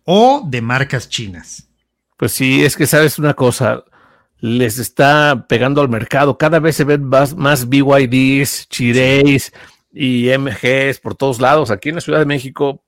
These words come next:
Speaker 2: te cruzas por todos lados, M Gs.
Speaker 1: Sí, honestamente sí, la verdad. Hay, hay bastante competencia por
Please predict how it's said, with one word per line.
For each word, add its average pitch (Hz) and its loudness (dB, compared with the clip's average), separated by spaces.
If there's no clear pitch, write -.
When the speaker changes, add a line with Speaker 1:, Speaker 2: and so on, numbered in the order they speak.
Speaker 2:
te 113 -2
cruzas 123 -2
por 104 -8
todos 135 -2
lados, 131 2
M 123 -4
Gs. 135 -6
Speaker 1:
Sí, 160 -2
honestamente 147 -2
sí, 113 -10
la 101 -12
verdad. 104 -12
Hay, 123 -12
hay 139 -4
bastante 135 -2
competencia 143 -4
por 104 -10